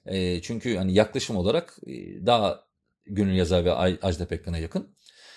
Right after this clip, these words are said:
Christina Haydar filmler, sahne çalışma, fotoğrafmanlar derken ülkemizde on yıla yakın yaşamış. Hatta, e, Antalya'da bir de lokal açmışlar. E, İstanbul'da da iş kurmaya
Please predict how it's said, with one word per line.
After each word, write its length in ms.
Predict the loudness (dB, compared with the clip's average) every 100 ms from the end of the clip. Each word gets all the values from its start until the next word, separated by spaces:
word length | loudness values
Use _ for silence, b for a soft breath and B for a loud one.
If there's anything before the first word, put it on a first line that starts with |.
| b b b -4
Christina 320 | -2 0 4
Haydar 400 | 6 6 4 2
filmler, 440 | -8 -4 0 2 2
sahne 300 | 4 2 4
çalışma, 380 | 0 0 -2 -4
fotoğrafmanlar 640 | 0 0 2 2 0 4
derken 340 | 4 4 -2
ülkemizde 500 | -4 -6 -4 -4 0
on 160 | 2 2
yıla 160 | 4
yakın 380 | 4 4 2 0 -2
yaşamış. 520 | -4 -6 -12 -16 -18 _
Hatta, 380 | -4 4 4 4 B B B B -2
e, 380 | 0 2 0 -2 -6 0
Antalya'da 520 | 2 6 4 4 0
bir 160 | 2
de 200 | 2 2
lokal 260 | 2 2 4
açmışlar. 640 | 4 2 -6 -4 -4 -6 -12
E, 320 | -10 -10 -14 -20 _ _ _
İstanbul'da 500 | -6 2 2 2 0
da 40 |
iş 160 | -2 -4
kurmaya 480 | -2 2 4 2